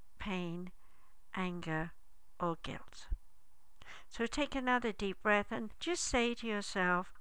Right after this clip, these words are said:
"I'm ready to let myself transform and change." That's it. Breathe in and out in your own time. Listen to me while I'm talking to you because I really want to help you. I wrote a book called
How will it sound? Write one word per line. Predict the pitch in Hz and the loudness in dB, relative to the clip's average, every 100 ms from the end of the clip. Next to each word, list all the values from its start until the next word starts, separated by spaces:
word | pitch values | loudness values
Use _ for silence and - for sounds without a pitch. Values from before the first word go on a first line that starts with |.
| - | 4
"I'm | 247 302 269 | 6 6 2
ready | 220 190 175 180 | 2 2 0 -2
to | - 220 | -2 -2
let | 202 202 202 - | 0 2 2 0
myself | 202 208 208 - 180 180 - | 0 0 0 0 2 0 -2
transform | - 196 185 - - 240 220 175 160 165 - - - - - - | -2 0 -2 -4 -4 -2 0 0 -2 -4 -8 -10 -10 -10 -10 -6
and | - 185 180 | -2 -2 -2
change." | - 190 170 160 - - - - - - - - - - - - - - | -2 -2 -2 -4 -8 -8 -8 -10 -10 -10 -10 -10 -10 -10 -10 -10 -10 -8
That's | - - | -6 -4
it. | 208 - | -6 -2
Breathe | 277 320 | -2 0
in | 302 277 | 0 0
and | 233 | 0
out | 196 185 190 208 | 0 0 -2 -4
in | 196 | -2
your | 185 | 2
own | 185 180 | 2 0
time. | - 190 165 165 185 - | -4 -2 0 -2 -4 -8
Listen | - 190 196 240 247 | -4 -2 -2 -4 -4
to | 247 | -2
me | 214 196 | 0 0
while | 185 185 | 2 2
I'm | 180 | 2
talking | 180 - 175 - 175 - | 0 -2 -2 -2 -4 -4
to | 190 | -4
you | 170 170 214 - | -2 0 -2 -4
because | 208 - 202 | -2 0 2
I | 202 | 4
really | 202 196 220 202 | 2 0 0 -2
want | 190 185 190 | -2 -2 -4
to | 180 | -6
help | 175 - 190 190 - | -2 0 0 -2 -4
you. | 175 170 - - - - - - - - | -2 -2 -6 -10 -10 -10 -10 -10 -8 4
I | - | 6
wrote | 247 277 285 | 10 8 6
a | 262 | 0
book | 196 185 180 - | 4 4 4 0
called | - - 196 180 175 175 | -4 -2 0 2 0 -2